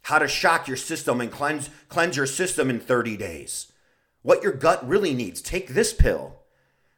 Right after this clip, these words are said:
You guys, we've all been lied to. It's constantly going on. And there's still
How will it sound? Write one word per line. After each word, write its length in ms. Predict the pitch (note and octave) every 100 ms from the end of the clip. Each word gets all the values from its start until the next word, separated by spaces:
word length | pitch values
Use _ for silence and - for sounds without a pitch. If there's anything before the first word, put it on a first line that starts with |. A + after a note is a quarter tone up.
| -
You 140 | C3
guys, 340 | B2+ D3 D3+ B2
we've 160 | A#2+ -
all 320 | C3+ C#3 C#3+
been 200 | C3 A#2
lied 280 | G#2+ G2+ G#2+
to. 280 | - D#3+ G3+ - _ _ _
It's 160 | - B2
constantly 540 | - C3+ C3 C3+ C#3
going 360 | C3 C3 B2 A#2+
on. 340 | G2 A#2 A3 - _ _ _ _ -
And 220 | B2 B2
there's 200 | B2+ B2
still 500 | - F3 E3 D3+ -